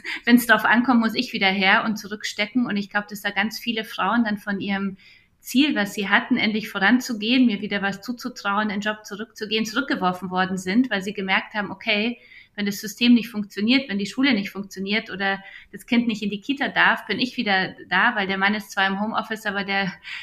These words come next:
ist da in seinem Zimmer und kommt dann auch nach zwölf Stunden wieder raus und alles andere bleibt an mir hängen. Und das ist, finde ich, so wichtig, wo wir auch mit Emotion inspirieren wollen, Frauen zu,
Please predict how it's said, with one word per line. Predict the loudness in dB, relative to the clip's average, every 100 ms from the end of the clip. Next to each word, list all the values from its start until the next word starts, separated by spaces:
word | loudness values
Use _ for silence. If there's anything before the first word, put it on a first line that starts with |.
| -14 -12
ist | 0
da | 4
in | 4 4
seinem | 4 4 2
Zimmer | 2 4 4 4
und | 0
kommt | -2 -2 0
dann | 2
auch | 0 -2
nach | -2 -2 0
zwölf | -4 -2
Stunden | 0 0
wieder | 2 0
raus | 2 0 -2 -6
und | -6 0
alles | 0 0 0
andere | -2 -2 -2
bleibt | -4 -4
an | -2 -2
mir | 0
hängen. | -2 -4 -6
Und | -8
das | -8 -10
ist, | -14 -16 -20 -20 _ _ _ -6
finde | -2 -2
ich, | -2
so | 0
wichtig, | 0 0 -2 -2 -2 -4
wo | -2 0
wir | 0 0
auch |
mit | -2 -2
Emotion | -2 -2 -4 -4
inspirieren | -6 -6 -4 0 0 0
wollen, | -2
Frauen | -2 -2 0 -2
zu, | -6 -12